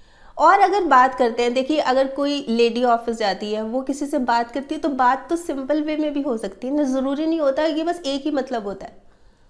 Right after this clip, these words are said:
और अगर बहुत ज़्यादा कोई कन्फ्यूज़न है, फिर बैठ के बात करनी चाहिए, पर इस तरह से रिएक्ट करना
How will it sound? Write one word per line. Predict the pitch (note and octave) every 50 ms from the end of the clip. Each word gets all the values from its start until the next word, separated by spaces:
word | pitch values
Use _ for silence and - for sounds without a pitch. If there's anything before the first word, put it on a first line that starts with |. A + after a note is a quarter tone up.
| _ _ _ _ _ - - _ _ _ _
और | - B3+ D4 F4 F#4+ -
अगर | D4 D4 D4 E4 E4+
बहुत | C#4 B3+ C4+ C4 D#4 E4+ F#4
ज़्यादा | F4 D4+ C#4+ C#4+ D4
कोई | D4 E4+ D#4+
कन्फ्यूज़न | - C#4 C4+ C4+ C#4 C#4+ C#4 C#4 D4 D4+
है, | D#4+ F4+
फिर | - - E4+ E4+
बैठ | E4 D#4 C#4+ D#4+ -
के | - D4+
बात | C#4 C4+ B3+ B3+ B3+
करनी | - B3 A3 A3 G#3+ G#3+
चाहिए, | - - G#3+ G#3+ G#3+
पर | A3 - - D4+ D#4+
इस | D#4 D#4 D#4 D#4+ D#4 - -
तरह | - E4+ E4+ E4+ F4
से | E4+ E4+ - - D4+ C#4+ C#4+ D4
रिएक्ट | B3+ A#3+ C4 B3 A#3+ A#3+ B3+ B3+ - -
करना | - B3 A#3+ A#3 A3+ A3 A3 A3